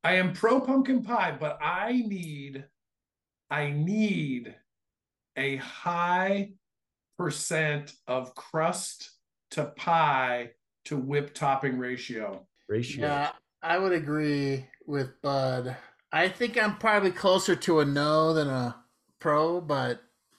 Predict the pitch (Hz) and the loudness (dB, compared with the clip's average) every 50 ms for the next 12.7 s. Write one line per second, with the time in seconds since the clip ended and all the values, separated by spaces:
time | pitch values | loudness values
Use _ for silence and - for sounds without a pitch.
0 | _ _ _ - 233 175 147 139 139 143 156 180 175 - - 156 - - - 165 | _ _ _ -8 -2 0 2 2 2 2 2 0 0 0 -2 -2 -2 -4 -4 -2
1 | 151 143 147 143 143 131 127 127 120 135 131 123 120 120 - - _ _ _ _ | 0 0 0 0 0 0 0 0 -2 -2 -2 -2 -2 -2 -6 -16 _ _ _ _
2 | _ _ _ _ _ _ _ _ _ _ 156 143 143 143 135 131 160 143 135 123 | _ _ _ _ _ _ _ _ _ _ -4 -4 -2 -2 -2 -2 -2 -2 -2 -2
3 | 127 127 120 123 135 127 131 135 135 131 127 120 120 117 113 - - 135 123 123 | -4 -6 -4 -4 -4 -4 -4 -4 -2 -2 0 0 -2 -4 -4 -6 -6 -4 -4 -4
4 | 120 - 110 104 - - 131 127 127 120 117 - - 104 120 - 175 180 160 131 | -4 -8 -10 -12 -6 -6 -4 -4 -4 -4 -6 -8 -10 -10 -6 -2 0 0 0 -2
5 | - - - - 185 151 - - - _ - - - - - - - 240 262 208 | -4 -6 -2 0 0 -2 -2 -4 -8 _ -20 -20 -20 -8 2 4 4 6 6 4
6 | - - 196 180 160 147 147 151 143 127 117 107 104 123 131 131 127 - - 143 | 2 2 2 2 2 4 4 4 4 4 2 0 0 0 0 0 0 -2 -2 -2
7 | - - - 208 233 - 113 156 170 160 - - _ - - 147 147 139 131 135 | -2 0 2 2 2 2 2 0 0 0 -2 -6 _ -2 2 4 4 4 4 2
8 | 135 127 123 123 123 120 117 107 98 95 95 - _ _ _ - 139 - - - | 2 2 4 4 4 4 2 2 -2 -4 -8 -16 _ _ _ 0 0 2 2 0
9 | - - - - - - - - 233 240 - 208 226 262 269 269 269 262 247 247 | -2 -4 -6 -6 -4 0 2 2 2 4 6 6 8 8 10 10 10 8 8 6
10 | 233 247 269 277 277 240 185 139 120 110 120 131 151 131 - 196 196 208 202 208 | 6 6 8 8 8 8 6 4 0 0 -2 -2 -2 -4 -2 -2 -2 -2 -2 -2
11 | 208 220 262 262 - - - _ _ - 180 175 175 175 - 170 147 123 123 - | -2 0 0 0 -2 -6 -10 _ _ -6 -6 -6 -6 -4 -4 -4 -2 -2 -2 -4
12 | - - 196 214 196 139 101 85 71 - - - - | -4 -6 -6 -6 -6 -6 -6 -8 -10 -10 -10 -10 -10